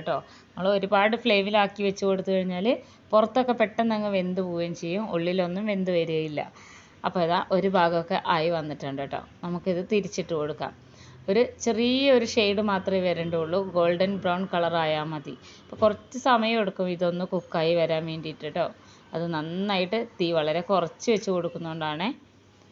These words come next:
അപ്പോൾ ഇതാ ഒരു ഭാഗം ഞാൻ ഇളക്കിയെടുത്തിട്ടുണ്ട്. ഇനി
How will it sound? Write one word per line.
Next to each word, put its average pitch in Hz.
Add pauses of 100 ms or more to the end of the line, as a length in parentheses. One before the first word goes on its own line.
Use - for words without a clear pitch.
(180)
അപ്പോൾ 160
ഇതാ 175 (140)
ഒരു 190 (100)
ഭാഗം 170 (240)
ഞാൻ 165 (180)
ഇളക്കിയെടുത്തിട്ടുണ്ട്. 165 (580)
ഇനി 185